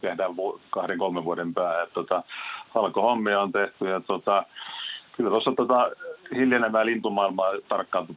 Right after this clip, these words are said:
toisella silmällä vähän väliä, että linnut-, linnuthan on meiltä käytännössä, joutsenihan on tietysti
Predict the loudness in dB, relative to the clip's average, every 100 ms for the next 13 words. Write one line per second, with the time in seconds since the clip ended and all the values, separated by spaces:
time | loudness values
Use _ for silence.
0 | -12 -6 -4 -2 -2 0 -2 0 0 2
1 | 2 0 -2 -2 -2 -4 -6 -8 -10 -12
2 | -8 -6 -4 -4 -4 -2 -2 0 0 2
3 | 2 2 2 2 2 2 0 2 4 4
4 | 2 0 0 0 -2